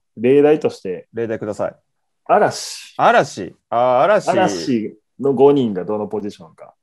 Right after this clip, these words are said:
Speaker 2: 嵐ですね。嵐五人。
Speaker 1: 嵐ですね。
Speaker 2: 嵐。
Speaker 1: あー、これ俺自分で言っといてないけど、嵐の情報が少ないな。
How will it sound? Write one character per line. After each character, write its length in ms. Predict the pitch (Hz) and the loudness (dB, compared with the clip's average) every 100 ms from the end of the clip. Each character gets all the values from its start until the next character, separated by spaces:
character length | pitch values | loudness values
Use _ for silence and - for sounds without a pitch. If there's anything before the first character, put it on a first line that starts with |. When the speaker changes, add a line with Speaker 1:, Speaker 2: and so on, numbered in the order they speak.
| _ - | _ -6
Speaker 2:
嵐 460 | 110 113 110 - 120 | -2 0 -2 -4 -6
で 220 | 135 127 | -4 -4
す 120 | - | -6
ね。 280 | 101 147 - _ - | -10 -10 -14 _ -4
嵐 460 | 120 123 - 98 92 117 120 | 0 0 -2 -6 -2 -2 0
五 80 | 117 | -2
人。 300 | 123 113 120 | -2 -4 -4
Speaker 1:
嵐 200 | 131 127 | -6 -10
で 60 | 104 | -14
す 100 | - | -18
ね。 100 | 95 _ _ - | -20 _ _ 0
Speaker 2:
嵐。 840 | 110 120 - - 156 131 113 120 | 2 0 -4 -6 -2 0 -2 -4
Speaker 1:
あ 500 | 160 - - - - | -10 -14 -12 -12 -10
ー、 60 | - | 0
こ 80 | 113 | 2
れ 60 | |
俺 100 | 104 | 4
自 140 | 104 104 | 2 0
分 100 | 107 | 0
で 40 | |
言 60 | 120 | 2
っ 40 | |
と 80 | 175 | 2
い 20 | |
て 80 | 123 | 2
な 60 | |
い 20 | 117 | 2
け 80 | |
ど、 100 | 107 | 2
嵐 320 | 107 208 220 135 | 0 -4 -2 -2
の 100 | 110 | 2
情 200 | 117 110 | 2 2
報 160 | 117 | 0
が 80 | 110 | -2
少 220 | - - | -6 -6
な 100 | 120 | -6
い 80 | 98 | -6
な。 460 | 95 95 95 92 | -6 -6 -8 -12